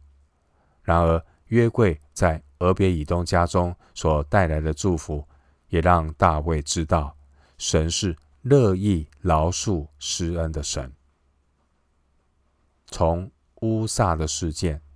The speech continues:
到约柜在俄别以东所发生的事，让大卫对神有了更加平衡的认识。原来神的约柜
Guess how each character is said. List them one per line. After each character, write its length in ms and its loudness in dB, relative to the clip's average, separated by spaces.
到 340 0
约 200 2
柜 340 0
在 360 -2
俄 260 0
别 420 -2
以 220 -8
东 340 -4
所 180 -6
发 260 -2
生 200 -4
的 80 -6
事， 260 -6
让 300 2
大 200 4
卫 300 0
对 200 0
神 460 -4
有 140 -6
了 180 -2
更 300 0
加 320 0
平 320 -8
衡 180 -10
的 120 -8
认 200 -2
识。 260 -8
原 140 -2
来 300 0
神 280 0
的 120 0
约 200 0
柜 320 0